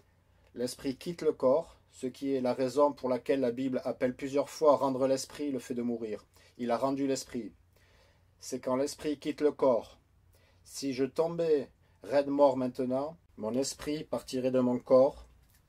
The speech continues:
et serait avec le Seigneur dans le ciel. Parce que la Bible dit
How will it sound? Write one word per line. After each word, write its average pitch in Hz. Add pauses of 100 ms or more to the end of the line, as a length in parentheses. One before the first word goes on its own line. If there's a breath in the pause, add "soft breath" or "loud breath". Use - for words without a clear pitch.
et 113
serait 135
avec 127
le 117
Seigneur 135
dans 117
le 127
ciel. 107 (540 soft breath)
Parce 117
que 131
la 120
Bible 123
dit 127